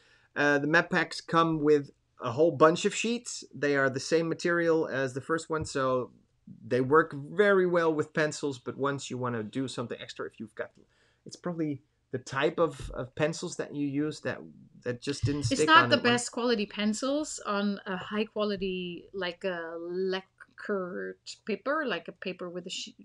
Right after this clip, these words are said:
Speaker 2: with a layer on it, and that just doesn't work together.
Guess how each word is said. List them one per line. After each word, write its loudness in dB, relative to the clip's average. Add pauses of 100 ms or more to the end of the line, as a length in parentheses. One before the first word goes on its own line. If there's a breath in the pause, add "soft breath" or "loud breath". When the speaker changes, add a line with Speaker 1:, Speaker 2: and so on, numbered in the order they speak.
(280)
Speaker 2:
with -4
a -2
layer 2
on -2
it, -2
and 0
that -2 (160)
just -2
doesn't -4
work -4
together. -10